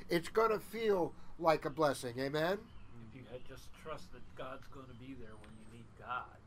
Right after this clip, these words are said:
Speaker 1: Amen.
Speaker 2: whether you've
Speaker 1: I,
Speaker 2: done good or bad.
Speaker 1: I could give you an example. You see, it's raining a little bit right now. Amen? I am sure that there is somebody this week that will tell me,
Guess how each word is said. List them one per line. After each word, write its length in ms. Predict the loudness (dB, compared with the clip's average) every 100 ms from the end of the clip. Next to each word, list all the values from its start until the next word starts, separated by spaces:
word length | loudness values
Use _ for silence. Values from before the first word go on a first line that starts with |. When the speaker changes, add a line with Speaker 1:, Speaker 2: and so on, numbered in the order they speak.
| -4
Speaker 1:
Amen. 300 | 0 4 4 2
Speaker 2:
whether 240 | -6 -6
you've 100 | 2
Speaker 1:
I, 140 | 2
Speaker 2:
done 240 | 2 -6 -6
good 240 | -10 -10
or 60 | -10
bad. 240 | -8 -8 -8 0 12
Speaker 1:
I 160 | 12
could 180 | 12 4
give 240 | 4 4 6
you 200 | 4 4 2
an 100 | 2
example. 640 | 2 2 2 2 0 0 2 2 0 -2 -2 0 2 2 2 0
You 100 | -4
see, 440 | 0 4 6 6 6
it's 200 | 4 4
raining 340 | 6 6 6 4
a 100 | 2
little 220 | 2 2
bit 260 | 0 0
right 240 | 2 2 2
now. 240 | 0 2 0
Amen? 300 | 0 0 -2 -6 -10 -10 -12 -12 -10 -10 -8 -10 2
I 240 | 12 12 12
am 140 | 10
sure 420 | 6 6 8 8
that 240 | 8 2 6
there 180 | 6 6
is 80 |
somebody 400 | 6 6 8 6
this 300 | 8 6 6
week 360 | 6 6 6 2
that 180 | 2 4
will 160 | 2
tell 320 | 4 8 8 8
me, 300 | 4 2